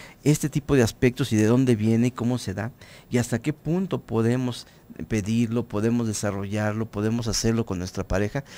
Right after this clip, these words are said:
y hasta qué punto debemos también limitarnos y ver que si ese deseo tenemos, pero no le place o no le gusta a nuestra pareja, ya sea desde la perspectiva de infringir,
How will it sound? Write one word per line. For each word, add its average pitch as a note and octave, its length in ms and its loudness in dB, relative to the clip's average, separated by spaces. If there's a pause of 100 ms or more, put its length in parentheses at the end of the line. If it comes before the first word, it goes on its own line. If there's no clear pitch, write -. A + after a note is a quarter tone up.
(200)
y A2+ 100 2
hasta - 200 0
qué C3+ 140 0
punto C#3 420 2
debemos A2 380 2
también A2 420 2 (100)
limitarnos A2+ 1000 4
y - 20 -4
ver A2+ 260 4 (280)
que G2+ 100 -2
si A#2 200 4
ese A#2 180 6
deseo G#2+ 360 4
tenemos, G#2 640 0
pero F2 160 -2
no G2+ 140 0
le A2 140 0
place G#2+ 460 2
o F#2 40 -2
no G2 140 -2
le G#2+ 100 0
gusta G#2 460 -6 (400)
a G#2 100 -4
nuestra G2 320 -4
pareja, G2+ 400 -2
ya G#2+ 220 0
sea A2 400 0 (280)
desde F#2+ 200 -2
la F2+ 100 -2
perspectiva - 580 -2
de G2 100 0
infringir, A2 600 -2